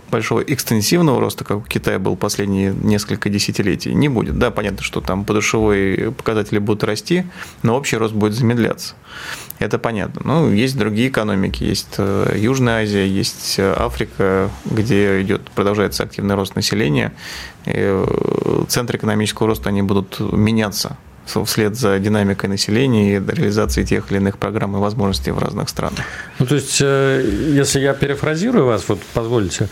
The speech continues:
Speaker 2: э, Китай будет, допустим, меньше потреблять нефти, ну, мы тогда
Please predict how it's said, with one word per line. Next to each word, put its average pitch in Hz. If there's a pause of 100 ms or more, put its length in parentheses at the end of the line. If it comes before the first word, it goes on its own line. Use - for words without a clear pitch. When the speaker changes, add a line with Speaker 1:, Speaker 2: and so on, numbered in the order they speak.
(440)
Speaker 2:
э, 104 (100)
Китай 139
будет, 127
допустим, 131
меньше 185
потреблять 117
нефти, 123
ну, 160
мы 139
тогда 123